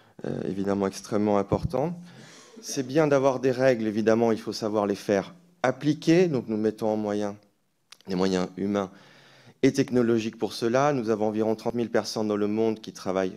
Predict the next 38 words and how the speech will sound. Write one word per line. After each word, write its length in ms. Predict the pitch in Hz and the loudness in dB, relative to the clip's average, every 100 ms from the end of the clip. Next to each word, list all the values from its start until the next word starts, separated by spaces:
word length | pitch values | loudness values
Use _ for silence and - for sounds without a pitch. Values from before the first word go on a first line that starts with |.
| - | -12
ce 80 | - | -14
qu'on 80 | |
appelle 260 | 90 90 92 | -8 -6 -4
à 60 | 85 | -2
la 240 | 82 85 - - _ | -4 -6 -12 -20 _
définition 800 | - 107 113 110 107 - 110 107 107 - _ - | -6 -6 -4 -4 -4 -4 -2 -2 -4 -18 _ -10
des, 360 | 98 98 98 - | -2 2 2 0
euh, 220 | 87 85 | -2 -2
des 160 | 87 | -4
règles 220 | 90 101 92 | -4 -6 -6
du 100 | 85 | -8
service, 520 | - 95 110 143 127 | -6 -6 -4 -6 -2
à 60 | |
leur 140 | 92 87 | -2 -2
mise 240 | 98 101 | -2 -2
en 160 | 98 98 | -2 0
œuvre 240 | 113 113 | 0 0
et 20 | |
aussi 300 | 95 90 - | -4 -4 -2
à 40 | 113 | 0
la 120 | 95 | 0
modération 720 | 95 98 95 92 - - 113 - - - - | 0 -2 -2 -4 -6 -6 -6 -8 -20 -20 -6
des 160 | 101 | -4
contenus 560 | - 95 - 104 120 135 - | -2 -6 -4 -2 0 -2 -4
vingt-quatre 400 | 101 98 95 - | -6 -4 -8 -8
heures 100 | 92 | -10
sur 140 | - | -6
vingt-quatre, 480 | 92 90 101 104 - - - _ - _ | -4 -2 0 -2 -4 -20 -20 _ -20 _
sept 240 | - 110 104 | -6 -4 -2
jours 180 | 104 | -4
sur 160 | - 95 | -8 -10
sept. 300 | - 80 - | -4 -4 -4
Mais 240 | 85 92 90 - - - _ _ _ | -4 -4 -4 -10 -20 -20 _ _ _
le 60 | 92 | -12
signalement, 720 | - 123 123 120 123 113 90 - 107 | -6 0 2 2 2 0 -2 -10 -12
aujourd'hui 460 | 101 98 92 110 | -6 -6 -4 -2
le 80 | 101 | -2
moyen 520 | 95 92 98 101 92 | 0 0 2 2 0